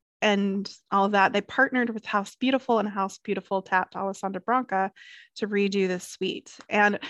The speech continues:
what's interesting about that property in general, because it's so adjacent to L A and the Hollywood scene and all those kind of things, there's a lot of junkets there for the movie industry, as well as,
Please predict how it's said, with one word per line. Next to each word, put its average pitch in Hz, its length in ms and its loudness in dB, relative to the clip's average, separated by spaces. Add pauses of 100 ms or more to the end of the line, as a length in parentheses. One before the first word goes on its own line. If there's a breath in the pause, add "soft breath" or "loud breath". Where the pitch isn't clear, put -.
(160 loud breath)
what's 277 160 0
interesting 302 400 4
about 214 180 4
that - 160 0
property 214 460 -2
in 196 120 -4
general, 196 280 -2
because 202 320 -2
it's - 180 -6
so 233 180 4
adjacent 196 640 0
to - 160 -4
L 196 220 0
A 190 300 2
and 190 160 -2
the 180 60 -2
Hollywood 190 580 -2 (320 soft breath)
scene 247 380 4
and 208 120 2
all 190 140 4
those 190 160 -6
kind 190 180 -6
of 185 60 -10
things, 190 320 -4
there's 190 140 -4
a 185 40 -6
lot 180 140 0
of 180 240 -4
junkets 214 580 -2
there 196 380 4
for 180 480 -4 (100)
the 202 80 -2
movie 196 240 0
industry, 185 720 -4
as - 180 -10
well 190 220 0
as, 185 240 -6